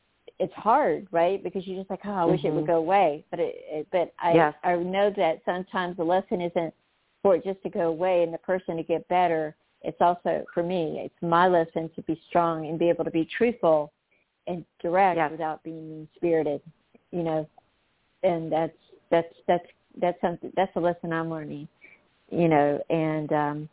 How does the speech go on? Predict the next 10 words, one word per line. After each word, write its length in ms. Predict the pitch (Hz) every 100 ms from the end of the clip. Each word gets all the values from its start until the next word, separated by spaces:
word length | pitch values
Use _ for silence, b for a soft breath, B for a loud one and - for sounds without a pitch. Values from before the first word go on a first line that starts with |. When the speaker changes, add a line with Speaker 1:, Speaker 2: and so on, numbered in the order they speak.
| _ 170
Speaker 1:
you 140 | 170
know, 200 | 160 151 -
so 60 | 165
that, 240 | 170 -
that's, 220 | 165 151 _ -
that's 240 | 170 170 _
what 300 | 180 156 156 - -
I 180 | 147 - -
feel. 300 | 240 165 151
So 160 | 185